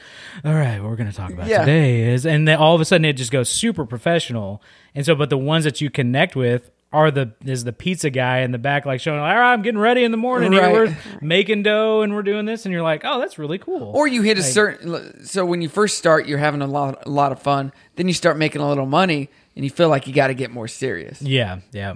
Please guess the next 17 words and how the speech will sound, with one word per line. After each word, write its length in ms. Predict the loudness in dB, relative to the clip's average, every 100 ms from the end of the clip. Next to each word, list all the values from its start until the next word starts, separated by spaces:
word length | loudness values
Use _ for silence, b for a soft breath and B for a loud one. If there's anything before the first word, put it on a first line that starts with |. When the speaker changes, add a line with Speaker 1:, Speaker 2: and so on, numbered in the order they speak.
| -10
Speaker 2:
Like, 120 | -12 -12 -6
why? 600 | 0 2 2 0 -4 -14 _ _ _ _
Speaker 1:
Yeah. 180 | -4 -4
Speaker 2:
Like, 260 | -4 -6 -10 _ _ -10
why 260 | 2 4
do 80 | 4
you 100 | 4
have 120 | 2 0
to 80 | -4
change 680 | -2 2 2 2 -2 -4 -2
just 180 | -2 -2
because 480 | -2 2 2 0 b b
you've 140 | -6 0
had 200 | 0 0
some 160 | -6
success? 760 | -8 -10 -4 -2 -2 -4 -14 -14
Speaker 1:
Yep. 220 | -12 -10